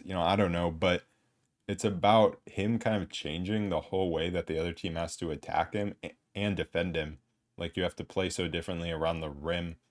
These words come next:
on offense to avoid him. Yeah, you can't take jump shots that you <laughs> normally could, that he could block. And, uh,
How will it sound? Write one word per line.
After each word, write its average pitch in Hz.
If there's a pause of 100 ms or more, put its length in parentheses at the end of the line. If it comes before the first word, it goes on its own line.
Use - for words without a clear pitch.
(140)
on 87
offense 90
to 95
avoid 95
him. 95 (840)
Yeah, 95 (100)
you 95
can't 95
take 95 (280)
jump 90
shots 98
that 95
you 98
<laughs> -
normally 98
could, 98
that 175
he 92
could 92
block. 92 (580)
And, 87
uh, 85